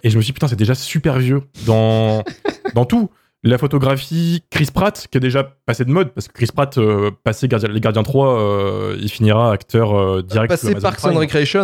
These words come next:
Speaker 2: hein, tout court, hein. Il aurait dû rester
Speaker 1: Oui,
Speaker 2: le
Speaker 1: voilà.
Speaker 2: vieux con, euh, nul, euh, qui, qui était drôle, hein, mais,
Speaker 1: Mais
Speaker 2: euh,
Speaker 1: il a eu James Gunn, et puis ça va se finir grâce à James Gunn, je pense, après Les Gardiens,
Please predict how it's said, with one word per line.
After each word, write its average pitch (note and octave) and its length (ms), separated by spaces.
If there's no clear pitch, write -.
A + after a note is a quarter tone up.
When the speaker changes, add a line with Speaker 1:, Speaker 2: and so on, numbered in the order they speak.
Speaker 2:
hein, C#3+ 100
tout C#3 140
court, F3+ 240
hein. C3 120
Il A#2+ 140
aurait C3 140
dû C#3+ 120
rester C3+ 220
Speaker 1:
Oui, D#3+ 80
Speaker 2:
le F3 60
Speaker 1:
voilà. D#3+ 160
Speaker 2:
vieux C#3+ 80
con, D#3+ 280
euh, A#2 240
nul, C#3 220
euh, G2+ 400
qui, G2 300
qui A#2+ 100
était G#2+ 140
drôle, D#3 240
hein, C3 100
mais, A#2 100
Speaker 1:
Mais D#3 280
Speaker 2:
euh, F#2+ 100
Speaker 1:
il B2+ 100
a B2+ 60
eu C3+ 160
James C3 260
Gunn, F3+ 340
et A2 40
puis A2+ 120
ça A2 160
va A2 340
se G#2+ 100
finir B2+ 260
grâce A2 280
à A2 60
James G#2 200
Gunn, D3 200
je G#2+ 100
pense, - 380
après - 180
Les G2 80
Gardiens, G2 420